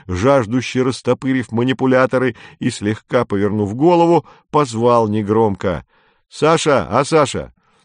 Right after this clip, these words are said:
выйди на минутку, к тебе здесь какой-то потерпевший».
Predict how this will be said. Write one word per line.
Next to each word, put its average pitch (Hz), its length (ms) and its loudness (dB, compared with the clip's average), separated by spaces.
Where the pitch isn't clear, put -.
выйди 180 420 2
на 180 120 2
минутку, 147 540 0
к - 60 -20
тебе 160 520 2
здесь 135 380 -2
какой-то 156 540 0
потерпевший». 143 1040 0